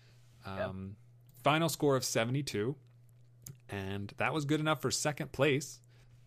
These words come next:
Speaker 2: Uh, but
Speaker 1: Always, always so close, but I can never get that win.
Speaker 2: <sighs> Toga just demolishes the field with a score of
Speaker 1: Right.
Speaker 2: twenty-five. Um, and I, I said this in, in her interview as well, but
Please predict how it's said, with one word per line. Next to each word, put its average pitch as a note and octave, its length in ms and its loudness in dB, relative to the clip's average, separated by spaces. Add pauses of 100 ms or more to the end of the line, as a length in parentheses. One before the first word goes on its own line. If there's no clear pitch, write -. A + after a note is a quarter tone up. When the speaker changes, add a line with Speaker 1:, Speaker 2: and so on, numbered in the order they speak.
(120)
Speaker 2:
Uh, G2+ 180 -4
but G#2+ 400 4 (320)
Speaker 1:
Always, F#3+ 300 4
always G#3+ 360 6
so G#3+ 180 4
close, C3+ 500 0
but C3 120 2
I C3 40 4
can C#3 140 2
never C#3+ 180 0
get C#3 220 -4
that B2 200 -4
win. C3 340 -6 (120)
Speaker 2:
<sighs> - 1160 -12
Toga C#3+ 720 6
just G#2 520 -2 (280)
demolishes A2+ 760 2
the G2 80 -6
field G#2 540 -2 (300)
with G#2 140 -2
a G2 80 0
score G#2+ 280 0
of G2+ 60 -4 (160)
Speaker 1:
Right. A#2 80 -2
Speaker 2:
twenty-five. G#2 720 0 (640)
Um, F#2+ 540 -12 (420)
and G#2+ 300 -4 (100)
I, G#2 300 0
I G#2+ 100 -2
said C3 220 0
this A#2+ 260 -2
in, G2+ 300 -4
in G2 160 -8
her G#2 440 -4
interview G2 480 -8
as F#2+ 140 -8
well, F#2 280 -4
but G2 200 -2